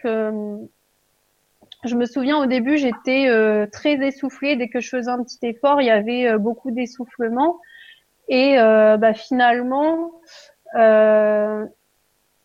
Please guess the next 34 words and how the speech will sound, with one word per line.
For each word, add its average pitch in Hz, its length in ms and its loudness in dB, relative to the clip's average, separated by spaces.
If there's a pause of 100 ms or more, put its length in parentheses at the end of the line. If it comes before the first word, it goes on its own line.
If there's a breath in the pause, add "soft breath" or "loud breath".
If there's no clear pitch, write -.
(320)
intuitivement, 269 800 -2
mon 277 160 2
bébé 233 400 0
me 247 200 0
disait, 233 520 -2
euh, « 214 180 0
Va 226 160 2
t'allonger 240 680 -2
à 226 40 -2
ce - 160 -18
moment-là, 226 520 -4 (440 soft breath)
ou, 247 240 -2
euh, 208 500 0 (180)
il 247 140 -4
faut, 254 340 -2
il 262 120 2
faut 311 220 0
que 302 160 0
tu 277 200 -6
te - 80 -16
reposes 294 460 0
et 254 140 0
en 233 140 -2
fait, 294 260 0
il 240 100 -8
faut 285 160 -8
que - 80 -18
tu - 160 -16
prennes 285 380 -2
un 240 140 -4 (140)
temps 294 280 0 (200)
pour, 254 340 -2
euh, 220 280 4 (640 soft breath)
pour 247 180 -6